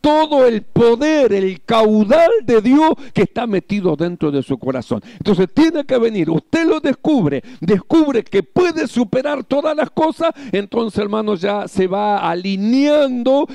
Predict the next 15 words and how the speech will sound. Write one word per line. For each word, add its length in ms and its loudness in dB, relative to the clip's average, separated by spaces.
entre 380 -2
aquellos 480 -2
que 100 -4
están 420 -6
esperando, 1160 -2
esperando 880 -2
la 200 -2
cosecha 800 -6
para 240 -2
llevar 360 -4
a 100 -2
cabo 500 -4
el 260 -6
trabajo. 760 -12
Entonces, 540 -2